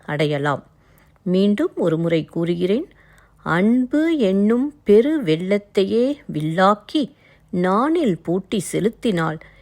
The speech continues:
இந்த மனித பிறப்பை காக்கக்கூடிய தெப்பத்தை சென்று அடையலாம்." நன்றி அன்பர்களே. மீண்டும் அடுத்த பதிவில் உங்களை சந்திக்கும் வரை உங்களிடம் இருந்து விடைபெறுவது திருமதி பாரதி சேகர். வாழ்க வளமுடன்.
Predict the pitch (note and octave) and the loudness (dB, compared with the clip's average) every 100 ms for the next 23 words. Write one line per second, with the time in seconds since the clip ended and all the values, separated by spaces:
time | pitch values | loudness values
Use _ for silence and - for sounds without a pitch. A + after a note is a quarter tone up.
0 | _ G#3 A3+ G#3 F#3 F3+ G#3 D4 G4 F#4+ | _ 0 2 2 2 2 2 0 -2 -4
1 | - F#3+ F#3+ - F#3 - F3 F#3 A#3+ G#3+ | -2 -2 -2 -2 -4 -2 -2 -2 -4 -4
2 | - F3+ D#3+ D#3+ E3 - - F#3 - D#4+ | -4 -4 0 -2 -2 -6 -2 -2 -2 -8
3 | - A3+ D#3+ - D#3+ D#3 G#3+ D#4+ - E3+ | -2 -2 0 -4 -4 -2 -2 -4 -6 -4
4 | D#3 D#3 D3+ D3 - _ _ _ _ _ | -2 -2 -2 -4 -6 _ _ _ _ _
5 | F3+ F3 G#3+ D4 A#3 D3 D#3 E3+ E3+ F3+ | 0 2 2 2 0 0 0 0 2 0
6 | B3 - - - - E3+ F#3 G3 G3+ F#3+ | 0 -4 -20 -20 -6 2 4 4 2 0
7 | - G#3+ D#4+ - G#4 B3 A3+ A3+ A3+ - | 2 2 2 0 -2 0 2 2 0 0
8 | E3+ E3 E3 E3 G3 G#3 C4 - C#4 F3 | 2 4 2 0 0 2 0 0 0 2
9 | D3+ D#3+ - - - G3 A#3+ C#4 C#4 C#4 | 2 0 -8 -20 2 6 6 6 4 4
10 | C#4+ G3 E3+ E3+ D#3 E3+ F#3+ G3+ G3 G3 | 2 4 2 4 2 2 2 2 0 2
11 | G3 A3+ - - E3+ F3 E3+ E3+ F3 F#3 | 2 0 -2 -2 0 0 -2 -2 0 0
12 | G#3+ G3+ A3+ - D3 D3 D3+ - - _ | -2 -4 -6 -4 -6 -4 -8 -10 -20 _
13 | F3 E3+ F#3 G#3 A#3 B3 F#3 D3 D3+ D#3 | 0 2 4 2 0 -4 -4 -4 -6 -10